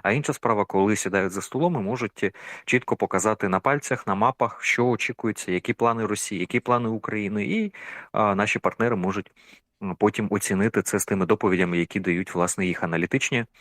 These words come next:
агенції, зокрема, їх розвідувальне співтовариство у вигляді доповідей для Білого дому. І це, я думаю, що третя частина. Як розумієте,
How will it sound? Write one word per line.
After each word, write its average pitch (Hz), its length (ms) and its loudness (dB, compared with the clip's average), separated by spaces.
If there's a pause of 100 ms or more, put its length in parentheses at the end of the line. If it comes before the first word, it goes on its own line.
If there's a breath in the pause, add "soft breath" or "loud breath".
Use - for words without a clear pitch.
(280 loud breath)
агенції, 98 540 2
зокрема, 92 440 0
їх 87 240 -4
розвідувальне 87 520 0
співтовариство 87 840 -2 (120)
у 95 80 -2
вигляді 87 320 -2
доповідей 90 400 4
для 90 100 4
Білого 87 340 4
дому. 69 300 -2
І - 40 -4
це, 87 180 2
я 78 60 2
думаю, 104 220 0
що - 120 0
третя 85 300 0
частина. 87 460 -6 (500 loud breath)
Як - 360 0
розумієте, 135 580 4